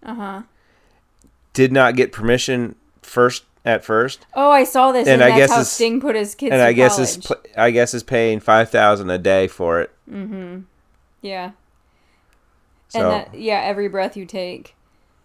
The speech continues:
Speaker 2: But I
Speaker 1: is
Speaker 2: don't
Speaker 1: what he
Speaker 2: remember what,
Speaker 1: sampled.
Speaker 2: I don't remember what the Diddy song was.
Speaker 1: You'd recognize it.
Speaker 2: I don't remember the Diddy Diddy.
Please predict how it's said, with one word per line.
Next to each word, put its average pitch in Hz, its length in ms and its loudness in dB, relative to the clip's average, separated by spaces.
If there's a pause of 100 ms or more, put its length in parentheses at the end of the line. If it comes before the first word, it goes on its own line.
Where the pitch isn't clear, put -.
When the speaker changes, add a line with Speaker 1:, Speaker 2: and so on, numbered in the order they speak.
(300)
Speaker 2:
But 110 120 2
I 110 140 6
Speaker 1:
is 110 60 4
Speaker 2:
don't - 20 2
Speaker 1:
what 110 60 2
he 110 80 2
Speaker 2:
remember 110 200 0
what, 107 100 0
Speaker 1:
sampled. 175 360 -12
Speaker 2:
I 117 100 2
don't 107 120 4
remember 107 260 -2
what 101 160 -4
the 95 320 -2
Diddy 95 240 -2
song 85 340 -4
was. 82 280 -6
Speaker 1:
You'd 240 160 -10
recognize 180 500 -12
it. 185 160 -18 (340)
Speaker 2:
I 113 120 2
don't 104 80 2
remember 107 260 0
the 92 140 -6
Diddy 85 340 -4
Diddy. 80 380 -6